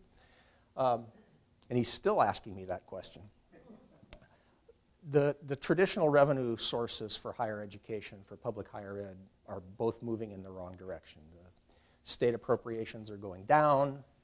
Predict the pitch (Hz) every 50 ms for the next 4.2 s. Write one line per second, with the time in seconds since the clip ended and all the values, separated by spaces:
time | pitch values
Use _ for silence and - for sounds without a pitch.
0 | _ _ _ _ _ _ _ _ _ _ _ _ _ _ _ - - 117 110 -
1 | - 110 101 101 104 98 - - 117 95 92 101 92 92 95 98 104 95 - -
2 | _ _ _ _ _ _ _ _ _ _ - - 98 87 90 90 - - 107 101
3 | 98 110 120 120 117 120 107 113 - - 107 98 95 101 110 110 120 123 113 107
4 | 107 107 101 104